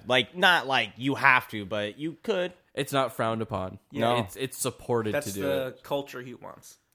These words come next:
Speaker 1: But that's dangerous
Speaker 2: Fucking
Speaker 1: because
Speaker 2: sweet.
Speaker 1: what if, like, you have Salem witch trial shit? Like, what if you just don't, don't like some bitch? And
Speaker 3: I
Speaker 1: it's
Speaker 3: think
Speaker 1: just like
Speaker 3: treating drug use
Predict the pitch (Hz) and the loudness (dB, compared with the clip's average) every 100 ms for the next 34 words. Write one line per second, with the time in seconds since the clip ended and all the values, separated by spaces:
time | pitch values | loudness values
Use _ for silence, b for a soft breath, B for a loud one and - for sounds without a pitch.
0 | - - - 185 196 202 120 175 254 269 | -20 -2 4 6 6 4 4 2 2 2
1 | 240 - 208 240 202 151 180 202 240 233 | 0 0 2 2 2 4 4 6 4 0
2 | - - _ 175 185 180 226 226 196 - | -12 -20 _ 2 2 2 2 2 0 -4
3 | 214 214 208 233 - 165 143 - 131 120 | -2 0 0 -2 0 2 2 0 0 0
4 | 110 160 185 185 160 147 165 170 110 160 | 0 -2 -2 -8 -2 2 4 2 0 0
5 | 175 202 - 131 107 98 - - 175 233 | 0 -2 -4 -6 -2 -4 -4 -2 0 0
6 | 175 - 160 156 214 196 143 - 139 151 | -2 2 4 4 2 -4 -8 -12 -6 -2
7 | 175 160 - 180 202 202 - | -2 -4 -8 -8 -8 -10 -14